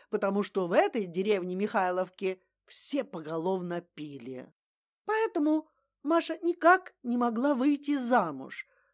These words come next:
За пьянками ни разу никто не предложил. Благо, к мужу сестры Фёдору приехал армейский друг-трезвенник, Идиотов Олег. Даже спать положил с собой.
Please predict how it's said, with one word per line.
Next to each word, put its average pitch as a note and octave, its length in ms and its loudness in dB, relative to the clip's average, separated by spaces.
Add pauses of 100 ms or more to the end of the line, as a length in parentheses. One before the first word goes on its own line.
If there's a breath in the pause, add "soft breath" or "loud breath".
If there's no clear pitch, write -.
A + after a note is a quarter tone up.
(100)
За B3 200 2
пьянками D#4+ 1000 2 (260)
ни D4+ 160 0
разу E4+ 300 2
никто G3+ 340 -8
не G3+ 120 -2
предложил. D#3 840 -6 (460)
Благо, G#3 500 2 (480)
к A3 80 -2
мужу G3+ 360 2
сестры B3+ 500 2
Фёдору D3+ 640 -2 (320)
приехал A3+ 480 -2
армейский F3+ 680 -4
друг-трезвенник, F3 1400 -2 (520)
Идиотов C4+ 800 2 (220)
Олег. D#3 720 -4 (540)
Даже F4 240 4
спать G#3+ 460 0
положил A3+ 380 -2
с A3+ 60 -8
собой. C4 400 0